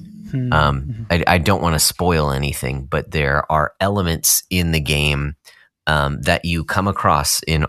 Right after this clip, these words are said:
Speaker 2: all video games, but that, um, you don't consider. <laughs>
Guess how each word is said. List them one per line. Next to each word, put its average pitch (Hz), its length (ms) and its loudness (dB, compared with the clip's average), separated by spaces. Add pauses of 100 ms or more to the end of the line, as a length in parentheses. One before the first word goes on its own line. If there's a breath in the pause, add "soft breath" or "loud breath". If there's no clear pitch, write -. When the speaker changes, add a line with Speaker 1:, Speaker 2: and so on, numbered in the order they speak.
Speaker 2:
all 92 240 4
video 76 340 -2
games, 73 460 -2 (400)
but 82 460 0 (200)
that, 78 600 2
um, 76 480 0 (340)
you 92 220 0
don't 87 200 2
consider. 107 640 2 (100)
<laughs> - 600 -2